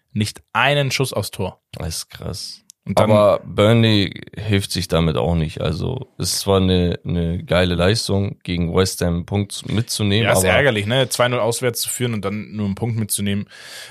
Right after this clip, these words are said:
Speaker 1: Ähm, Brighton gewinnt eins zu null gegen Nottingham Forest. Hier auch wieder Spieler des Spiels war Pascal Groß.
Speaker 2: Er spielt
Speaker 1: Wie
Speaker 2: halt
Speaker 1: so
Speaker 2: groß
Speaker 1: häufig.
Speaker 2: auf, ne?
Speaker 1: Ja. Unfassbar, was er macht.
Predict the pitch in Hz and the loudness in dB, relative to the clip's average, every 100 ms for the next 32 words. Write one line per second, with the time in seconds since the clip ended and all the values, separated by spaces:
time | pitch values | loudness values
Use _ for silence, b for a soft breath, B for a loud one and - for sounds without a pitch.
0 | - 107 98 98 - 107 135 160 139 147 | -4 0 0 0 0 2 2 2 2 0
1 | - - 123 151 - 139 131 127 123 107 | 0 -4 0 2 0 0 -2 -4 -8 -2
2 | 127 127 120 113 123 131 131 123 - - | -2 0 -2 0 4 4 2 -2 -10 -20
3 | _ 113 135 123 107 127 117 - 127 127 | _ -2 4 4 4 0 0 0 -2 0
4 | 113 101 - 117 - 85 82 - _ _ | 0 -2 -4 -4 -2 0 0 -2 _ _
5 | - - 123 - 107 110 120 - _ _ | -20 -4 -2 0 -2 -4 -8 -12 _ _
6 | - - - _ _ _ _ _ _ _ | -20 -20 -20 _ _ _ _ _ _ _
7 | _ - - 92 113 135 117 117 127 127 | _ -10 -8 -4 2 4 4 4 4 4
8 | 131 147 120 92 156 - - 95 98 _ | 4 2 0 -4 -6 -8 -10 -8 -8 _
9 | _ _ _ _ _ _ _ - 120 107 | _ _ _ _ _ _ _ -4 -2 2
10 | 117 - 104 104 107 110 | 2 2 0 0 0 -2